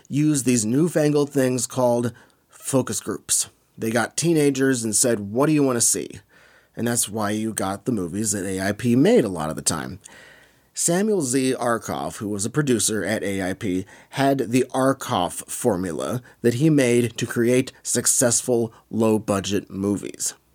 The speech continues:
He made his last name into an acronym, so it was Arkoff. Action, revolution, killing, oratory, fantasy, and fornication.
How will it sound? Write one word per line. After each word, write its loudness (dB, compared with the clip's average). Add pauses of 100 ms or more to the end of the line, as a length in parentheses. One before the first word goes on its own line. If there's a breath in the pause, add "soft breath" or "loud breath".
He -6
made 0
his -2
last 0
name 0
into -4
an -6
acronym, -8
so -6
it -10
was -12 (120)
Arkoff. -2 (580 loud breath)
Action, 0
revolution, 0 (440 soft breath)
killing, 0 (260 soft breath)
oratory, 0 (240 soft breath)
fantasy, 2 (180 loud breath)
and -2
fornication. 0